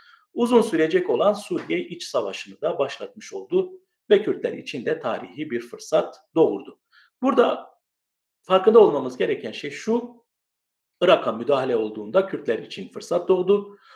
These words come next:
Suriye'de bir iç savaş başladığında Kürtler için bir tarihi fırsat daha doğmuş oldu. Esad rejimine karşı Kürtlerin ilk protestoları Kamışlo ve Amude gibi Kürt şehirlerinde oldu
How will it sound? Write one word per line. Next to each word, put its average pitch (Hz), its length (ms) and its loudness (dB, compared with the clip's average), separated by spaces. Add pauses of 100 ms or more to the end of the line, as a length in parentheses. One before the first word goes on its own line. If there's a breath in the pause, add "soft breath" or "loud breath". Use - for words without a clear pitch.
(100)
Suriye'de 208 920 2
bir 165 140 -10
iç 226 160 -6
savaş - 380 -8
başladığında 175 920 2 (340)
Kürtler 208 340 -2
için 208 560 -8 (140)
bir 180 420 -8 (120)
tarihi 175 500 -4
fırsat - 580 -6
daha 151 300 -6
doğmuş 123 340 -6
oldu. 101 380 -6 (400 loud breath)
Esad 214 320 6
rejimine 139 420 0
karşı 147 400 2
Kürtlerin 120 400 -2
ilk - 240 -10
protestoları - 1080 0 (760 soft breath)
Kamışlo 190 540 2
ve 165 180 4
Amude 156 340 0
gibi 131 420 -4
Kürt - 200 -8
şehirlerinde 123 1000 -2
oldu 110 640 0